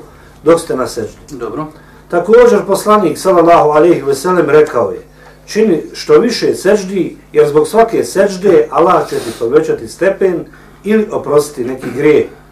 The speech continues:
Speaker 1: Zbog toga više islamskih učenjaka seždu smatra najvrednijom radnjom u namazu.
Speaker 2: Allah.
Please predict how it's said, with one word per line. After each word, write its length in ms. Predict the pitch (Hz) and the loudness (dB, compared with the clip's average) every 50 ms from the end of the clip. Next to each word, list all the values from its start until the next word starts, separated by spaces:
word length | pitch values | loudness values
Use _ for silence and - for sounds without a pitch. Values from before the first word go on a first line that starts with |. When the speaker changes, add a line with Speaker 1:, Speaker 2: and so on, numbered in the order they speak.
| - - _ _ _ - - - - - - - - - - - | -20 -20 _ _ _ -20 -20 -20 -20 -20 -20 -18 -16 -14 -12 -12
Speaker 1:
Zbog 300 | 127 135 170 190 - - | -4 0 0 0 2 4
toga 420 | 240 240 233 214 208 180 - - 151 | 4 6 6 6 6 4 4 2 2
više 340 | 175 226 220 220 - 196 165 | 0 0 -2 0 2 4 4
islamskih 600 | 180 196 190 - 190 160 139 139 - - 127 123 | 4 4 2 0 0 0 0 -2 -4 -8 -10 -10
učenjaka 680 | 131 - - 151 143 143 156 156 147 - - 160 143 | -10 -6 -6 -4 -2 0 0 0 0 2 2 2 0
seždu 380 | - - 175 196 185 - 160 147 | 2 2 2 2 2 2 0 -4
smatra 560 | - 143 160 180 185 180 180 156 151 147 143 | -4 0 2 2 2 2 2 2 0 0 2
najvrednijom 760 | 151 185 208 208 196 160 151 175 190 170 170 170 156 147 139 | 2 2 4 4 4 4 4 2 2 2 2 2 2 2 2
radnjom 380 | 139 147 160 170 165 156 147 143 | 2 4 4 2 2 0 -2 -4
u 40 | 131 | -4
namazu. 460 | 127 120 120 117 110 110 107 104 127 | -4 -4 -4 -6 -6 -6 -8 -10 -10
Speaker 2:
Allah. 260 | 120 113 98 - - | -8 -8 -8 -8 -12